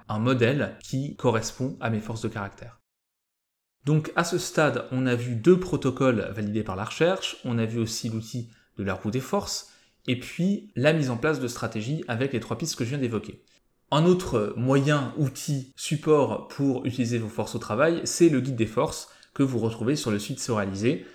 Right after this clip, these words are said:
C'est un guide complet qui part du diagnostic des forces et qui vous donne un peu le contexte de cette approche-là,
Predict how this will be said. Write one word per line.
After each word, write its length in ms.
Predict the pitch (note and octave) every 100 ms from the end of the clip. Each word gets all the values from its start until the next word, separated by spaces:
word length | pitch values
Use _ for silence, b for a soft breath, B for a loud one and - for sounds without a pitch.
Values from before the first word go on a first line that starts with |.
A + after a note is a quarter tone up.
| B -
C'est 140 | -
un 60 | B2
guide 180 | C#3+ -
complet 400 | C3 B2 C3 C3
qui 180 | -
part 600 | G#2+ B2+ A#2+ G2+ - - -
du 200 | A2+ A#2
diagnostic 520 | A2+ C3 B2+ A#2+ A#2+
des 100 | A2+
forces 380 | A#2 B2 B2 -
et 80 | -
qui 160 | - G#2
vous 160 | A2+
donne 160 | A2 A2+
un 80 | G#2
peu 100 | G#2+
le 60 |
contexte 580 | - D3+ C#3+ C3+ - - b b -
de 60 |
cette 180 | A#2 A2
approche-là, 640 | G2+ - G#2 - C#3 F3